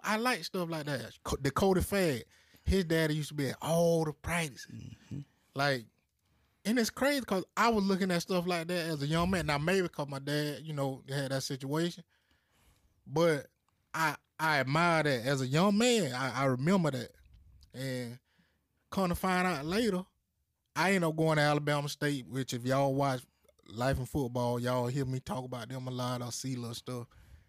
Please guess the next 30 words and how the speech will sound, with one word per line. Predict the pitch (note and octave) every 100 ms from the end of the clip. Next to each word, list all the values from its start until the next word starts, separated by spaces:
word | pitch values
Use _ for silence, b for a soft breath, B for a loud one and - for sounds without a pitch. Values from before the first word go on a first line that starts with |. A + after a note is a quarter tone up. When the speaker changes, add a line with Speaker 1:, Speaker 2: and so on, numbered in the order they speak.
| b b b _ _ _ -
Speaker 1:
And | D#3+
his | D3+ G3+
mama | D#3 D3+ F3 F3 E3+ - -
and | F3+ F#3+ F3+
daddy | D#3+ D#3 D3 B2 A#2+ _
went | C3 B2+ B2
to |
Alabama | C3 B2 B2 B2 B2
State. | - B2 A2 _ _ _ _ _ _ _ _ _
They | A#2 C3
from | - F3 G#3
Quincy, | - A#3 A3 - F3+ - _ _ _ _ _ A#2
ju-, | C#3 D#3+
you | D#3 F#3+
know, | C#3 C#3 D#3 - _ - - - -
you | B2+ A#2+
know | C3
which, | B2 C3 B2+
which | A#2+ B2+
that | B2+ B2 G#2+
makes | B2 A#2+ A2+
sense. | C3+ A#2
I | A#2
mean, | A#2 A#2+
he | C3
from | A#2+ A#2+
Quincy, | - A#2+ A#2+
I'm | B2
from | A#2 A2+
Quincy. | - A#2 A#2 -